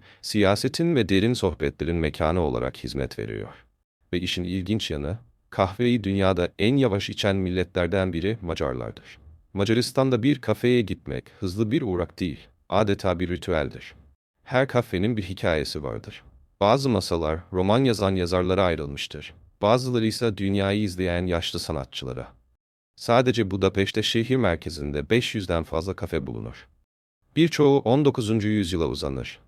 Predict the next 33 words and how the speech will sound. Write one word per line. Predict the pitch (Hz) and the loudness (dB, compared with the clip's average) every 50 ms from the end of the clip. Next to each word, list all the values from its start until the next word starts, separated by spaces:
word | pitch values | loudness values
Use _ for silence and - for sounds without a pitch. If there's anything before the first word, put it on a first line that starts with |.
| _ _ - | _ _ 0
Altın | 92 92 - - 135 135 | 0 0 0 2 0 0
tavanlar, | 127 - 120 110 110 107 107 107 104 107 104 - - _ - | 2 2 2 2 4 2 4 4 2 2 0 -2 -10 _ -8
kristal | - 107 98 - - - 117 120 135 | -4 -4 -4 -4 0 2 4 6 6
avizeler | 107 98 98 90 101 98 95 95 95 95 - - _ _ - | 6 4 2 0 2 2 2 4 2 2 0 -4 _ _ -6
ve | 95 87 | -4 0
canlı | - 98 90 95 107 113 | 2 2 2 2 2 -2
klasik | - - 110 98 - - 98 - | -2 0 -2 -2 0 -2 -4 0
müzikle | 104 98 90 104 98 - - 82 | 0 0 0 -2 -6 -4 -4 -6
süslenmiştir. | - - 71 - - 73 69 69 67 69 - - - 67 - - - - - _ _ _ _ _ _ _ _ - 92 | -4 -4 -10 -10 -6 -6 -4 -4 -4 -6 -6 -8 -10 -10 -14 -14 -16 -18 -20 _ _ _ _ _ _ _ _ -4 0
New | 90 104 139 | 2 4 6
York | 165 170 170 160 - - - | 6 6 4 2 0 0 2
Cafe | 147 135 - - 110 107 107 113 127 131 101 | 2 2 4 4 6 6 6 4 2 0 0
ve | 82 78 73 - - | 0 -2 0 0 -2
Cafe | 110 - - 135 127 | -2 2 4 4 4
Gerbaud | 120 110 98 90 90 85 78 67 60 - - - - - _ - | 6 6 6 6 6 4 2 0 -4 -4 -6 -10 -20 -14 _ 0
genellikle | 90 95 95 101 113 127 131 - 143 123 98 | 2 4 4 4 2 2 0 2 0 0 2
dünyanın | 92 95 98 98 95 92 98 101 104 101 - - | 2 0 2 2 4 4 4 4 2 0 0 2
en | 117 139 151 147 | 2 4 4 4
güzel | 113 90 92 98 92 92 | 2 2 2 4 2 4
kafeleri | - 85 76 - 78 78 78 82 | 2 -2 -2 -2 0 0 0 0
arasında | 71 67 65 65 - 69 65 64 | 0 0 -2 -4 -4 -4 -4 -4
gösterilir. | 65 67 62 - - - 60 55 53 53 57 58 - - - - - _ _ _ _ _ _ - - | -4 -4 -6 -6 -6 -8 -8 -8 -8 -8 -8 -10 -10 -14 -18 -20 -20 _ _ _ _ _ _ -10 -10
Bu | 127 | -4
kafeler, | - - 131 - 101 92 85 90 117 - - _ _ _ - - | -4 -4 0 2 2 2 2 2 0 -2 -6 _ _ _ -6 -4
durmak, | 101 101 101 107 110 - - - | -2 0 0 0 0 -2 -6 -10
düşünmek | 90 - - 101 95 98 101 104 117 - - - | -8 -4 -2 -2 0 0 0 0 -2 -4 -6 -4
ve | 92 87 90 | -2 0 2
neredeyse | 92 101 110 107 110 95 - - 107 | 2 2 2 2 2 0 0 -2 -8
kutsal | - - - - - - - 127 135 139 | -8 -8 -14 -12 -8 0 4 6 6 6
bir | 117 107 | 6 4
atmosferi | 95 87 - 98 90 85 - - 87 85 | 0 0 0 -2 -4 -4 -2 -4 -6 -6
hissetmek | 82 - - - - - - 65 64 - | -6 -8 -6 -6 -6 -4 -4 -6 -6 -6
için | - - - 62 55 | -6 -8 -8 -8 -8